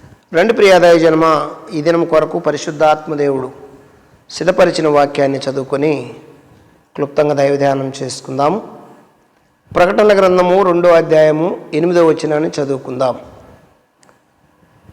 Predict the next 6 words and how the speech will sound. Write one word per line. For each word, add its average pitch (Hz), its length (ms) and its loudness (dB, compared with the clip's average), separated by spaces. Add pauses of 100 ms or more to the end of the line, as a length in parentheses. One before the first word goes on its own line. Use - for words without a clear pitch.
(220)
"స్మరణలో 214 760 2
ఉన్న 170 400 0 (1200)
సంగపు 214 480 2
దూతకు 190 480 0
ఇలాగు 165 320 4
రాయము, 151 560 2